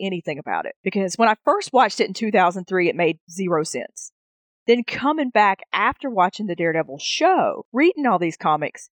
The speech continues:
now I kinda love it. It's very comic booky. You have to know, like, the history of these characters. You have to, you just have to know to know.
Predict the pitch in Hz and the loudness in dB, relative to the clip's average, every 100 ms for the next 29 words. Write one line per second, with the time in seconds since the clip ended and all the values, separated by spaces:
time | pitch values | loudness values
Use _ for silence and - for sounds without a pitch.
0 | _ 196 185 190 196 180 156 156 131 - | _ -4 0 2 0 -2 -4 -4 -8 -8
1 | - 196 - 175 202 190 - 165 135 - | -10 -8 -6 2 4 4 2 0 0 -6
2 | - - - _ 185 190 214 214 - 185 | -10 -10 -20 _ -12 -4 0 0 -2 0
3 | 170 160 165 - _ - 180 180 180 185 | 4 4 2 -2 _ -2 -2 0 0 0
4 | - 175 156 160 - 170 - 175 160 170 | 0 -4 -4 -6 -2 -2 0 -6 -8 -8
5 | 185 170 175 - 143 113 - 233 202 196 | -2 0 0 -4 -4 -4 -4 -2 0 0
6 | - 190 185 185 190 220 135 | -2 0 2 2 2 2 0